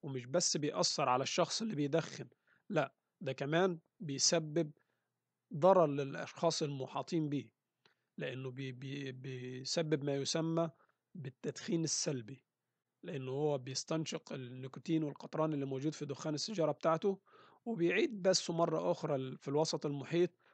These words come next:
والناس اللي قاعدين حوالين منه بيستنشقوا الدخان دوت مليان بالقطران والنيكوتين وأول أكسيد الكربون وثاني أكسيد الكربون، فبيكون ضررهم زيه وك-، يكاد يكون أكتر كمان.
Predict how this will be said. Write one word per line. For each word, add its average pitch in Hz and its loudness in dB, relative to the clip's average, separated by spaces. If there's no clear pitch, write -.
والناس 156 0
اللي 151 0
قاعدين 147 0
حوالين 147 -2
منه 165 0
بيستنشقوا 151 -4
الدخان 143 -4
دوت 160 2
مليان 156 0
بالقطران 151 2
والنيكوتين 143 -2
وأول 151 0
أكسيد 147 -4
الكربون 160 -2
وثاني 147 -2
أكسيد 151 -2
الكربون، 147 0
فبيكون 156 0
ضررهم 156 4
زيه 165 4
وك-، 160 0
يكاد 156 -2
يكون 147 -4
أكتر - -12
كمان. 165 -16